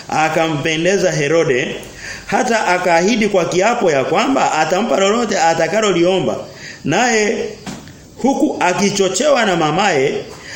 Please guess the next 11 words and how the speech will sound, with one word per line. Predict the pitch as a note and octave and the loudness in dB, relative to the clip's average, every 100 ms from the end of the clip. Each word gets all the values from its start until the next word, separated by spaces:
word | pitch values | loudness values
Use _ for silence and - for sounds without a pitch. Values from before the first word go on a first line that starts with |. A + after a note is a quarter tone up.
| - | -6
akasema, | - D3+ D#3+ D#3 F3+ G#3 E3 | 0 0 0 0 0 2 2
'Nipe | D3+ G3 G3+ F#3 D#3 | 2 2 2 0 0
hapa | D3+ A3+ A#3 C#3+ D3 | 0 0 2 0 0
katika | - C#3 C#3 E3+ D#3+ C3+ B2+ - - - - - - - - - - - - - - - - - - - - - - | -2 -2 -2 -2 2 2 0 -4 -8 -16 -20 -20 -20 -20 -18 -16 -16 -18 -20 -20 -20 -20 -20 -20 -20 -20 -18 -16 -2
kombe | F#3+ F3+ C3+ - | 0 2 -2 -4
kichwa | - F#3 F3 | -4 -2 0
cha | D#3 | 0
Yohana | C#3 D#3+ | 0 0
Mbatizaji.' | C3+ G#2 A2+ F#2+ D#2 - - - | 0 -2 -2 -2 -4 -12 -18 -6
Naye | C#3+ F#3 | -2 0
mfalme | E3+ - F#3 F#3 | 0 0 2 2